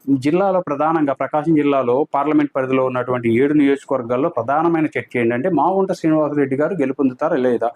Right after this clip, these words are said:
చెవిరెడ్డి భాస్కర్ రెడ్డి గారిని తట్టుకొని అని ఒక ప్రధాన చర్చ అయితే మొదలైంది. నేను ఈ వీడియోలో మీకు మొత్తం క్లారిటీగా రెండు వేల పద్నాలుగు ఎన్నికల్లో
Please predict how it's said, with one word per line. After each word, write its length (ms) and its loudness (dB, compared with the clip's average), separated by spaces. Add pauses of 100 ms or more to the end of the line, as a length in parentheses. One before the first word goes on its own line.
(340)
చెవిరెడ్డి 280 -2
భాస్కర్ 380 -2
రెడ్డి 180 -2
గారిని 220 -2
తట్టుకొని 480 -2 (320)
అని 120 2
ఒక 500 0 (320)
ప్రధాన 640 0 (200)
చర్చ 180 -2
అయితే 180 -2
మొదలైంది. 600 0 (340)
నేను 220 2
ఈ 100 4
వీడియోలో 380 2
మీకు 560 0
మొత్తం 360 -2
క్లారిటీగా 640 0
రెండు 220 2
వేల 160 4
పద్నాలుగు 540 0
ఎన్నికల్లో 720 2